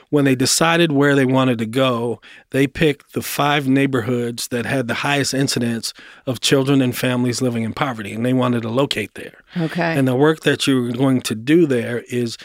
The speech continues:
Speaker 1: to do community engagement and all the things that go along with the benefit neighborhood. So what I'd really learned is that now I'm moving from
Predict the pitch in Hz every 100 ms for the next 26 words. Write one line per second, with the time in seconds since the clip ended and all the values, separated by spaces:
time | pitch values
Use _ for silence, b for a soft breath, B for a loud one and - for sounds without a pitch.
0 | B B - 131 120 131 127 120 - 123
1 | 143 147 135 123 127 127 127 131 131 135
2 | B B B - 120 123 139 139 123 139
3 | 131 - 117 131 127 123 123 120 117 113
4 | 117 110 131 123 127 - 117 120 101 95
5 | - 127 113 123 147 131 131 208 180 139
6 | 127 127 117 117 117 123 120 131 147 135
7 | 135 139 143 139 131 - 127 123